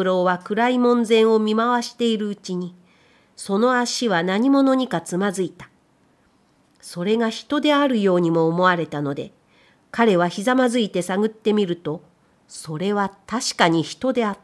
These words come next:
た。しかも大小を指していた。長三郎ははっと思って慌ててその人を抱え起こした。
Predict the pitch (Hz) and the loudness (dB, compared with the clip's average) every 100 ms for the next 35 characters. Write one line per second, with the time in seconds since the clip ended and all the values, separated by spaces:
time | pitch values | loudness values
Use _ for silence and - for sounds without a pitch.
0 | _ - _ _ _ _ _ _ _ _ | _ -20 _ _ _ _ _ _ _ _
1 | _ _ _ - - - 226 202 175 208 | _ _ _ -12 -10 -4 0 2 2 2
2 | 302 - 190 170 160 160 185 - - 117 | 0 0 0 2 0 -2 -6 -6 -8 -10
3 | - - _ _ _ _ _ _ _ _ | -10 -20 _ _ _ _ _ _ _ _
4 | _ _ _ _ _ - 180 202 214 208 | _ _ _ _ _ -10 -4 0 0 2
5 | 208 208 208 208 240 - _ _ _ - | 2 2 0 -2 -8 -12 _ _ _ -2
6 | 269 254 240 240 - 180 190 247 277 277 | 0 4 2 0 -2 2 4 2 -2 -2
7 | 262 262 262 269 - 196 175 190 190 240 | -2 0 2 2 0 0 0 0 -2 0
8 | 220 208 180 - - | 0 0 -2 -4 -12